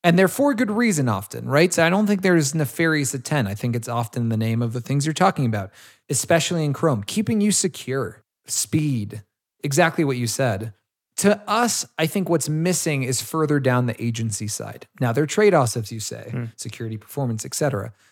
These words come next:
Speaker 1: However, I think one of our philosophies is if you are transparent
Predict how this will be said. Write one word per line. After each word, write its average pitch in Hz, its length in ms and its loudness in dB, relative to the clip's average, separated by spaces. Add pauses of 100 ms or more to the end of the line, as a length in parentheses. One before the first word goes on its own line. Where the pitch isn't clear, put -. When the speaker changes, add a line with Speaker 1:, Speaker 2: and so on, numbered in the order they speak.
(360)
Speaker 1:
However, 202 540 2
I 156 80 2
think 170 220 -4
one 160 480 -2
of 160 100 0
our 151 100 4
philosophies 135 840 -2
is 120 340 -2 (320)
if 160 160 2
you 180 140 2
are 170 80 6
transparent 143 880 0